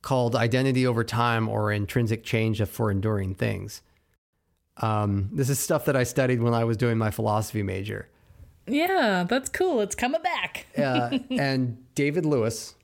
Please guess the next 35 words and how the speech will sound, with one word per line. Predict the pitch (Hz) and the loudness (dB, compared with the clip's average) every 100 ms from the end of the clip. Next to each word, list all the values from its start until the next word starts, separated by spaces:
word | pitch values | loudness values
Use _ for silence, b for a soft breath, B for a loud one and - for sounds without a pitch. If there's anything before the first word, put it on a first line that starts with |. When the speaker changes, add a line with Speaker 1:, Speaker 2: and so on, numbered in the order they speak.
| _ - | _ -12
Speaker 1:
is | 123 110 | -8 -4
a | 107 | -4
philosopher | 113 113 95 - - 113 123 b b b | -2 -2 -4 -6 -6 -6 -8 b b b
who | - 123 | -4 0
wrote | 117 113 | 2 0
a | |
paper | 113 123 120 110 | 2 0 2 -2
called | - 107 95 | 0 -2 0
Tensing | 120 127 143 | 0 2 0
the | 127 | 0
Cupola, | 107 95 101 98 - - | 0 -2 -4 -6 -8 -4
and | 113 110 | -2 0
he | 107 127 | 0 0
was | 135 127 | 0 0
basically | 127 120 123 117 | 0 -2 -2 -2
a, | 101 - - | -2 -6 -6
a | 117 101 | -2 -2
solution | - 127 135 131 143 | 0 0 0 0 -2
for | 127 117 104 | 0 0 2
how | 117 | 0
to | 123 | 2
identify | 120 110 107 101 107 104 107 104 b b b b _ - | 0 2 0 2 0 2 0 -2 b b b b _ -2
objects | 113 113 127 117 - - | 0 0 0 -2 -4 -2
over | 110 104 | -2 0
time. | 98 98 90 87 - _ _ | -2 -2 -4 -6 -16 _ _
How | 117 | -2
do | 120 | 2
you | 123 127 123 - - _ _ _ - | 2 2 2 -2 -8 _ _ _ -2
ascertain | 117 123 151 - 127 127 127 127 127 | 0 2 0 2 2 2 2 0 0
whether | 117 107 107 | 0 0 -2
a | |
thing | 104 123 123 | 0 0 2
is | 113 | 0
the | 113 | -2
same | - 107 98 95 | -2 0 0 -2